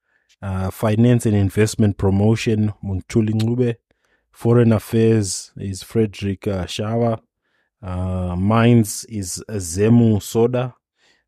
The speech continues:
Uh, home affairs is Kazembe Kazembe.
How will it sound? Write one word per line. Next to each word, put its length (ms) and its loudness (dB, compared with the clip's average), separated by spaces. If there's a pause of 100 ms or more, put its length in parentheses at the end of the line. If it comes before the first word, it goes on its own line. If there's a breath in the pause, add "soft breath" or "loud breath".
Uh, 180 -6
home 240 4
affairs 540 0
is 200 -8
Kazembe 480 0
Kazembe. 640 -2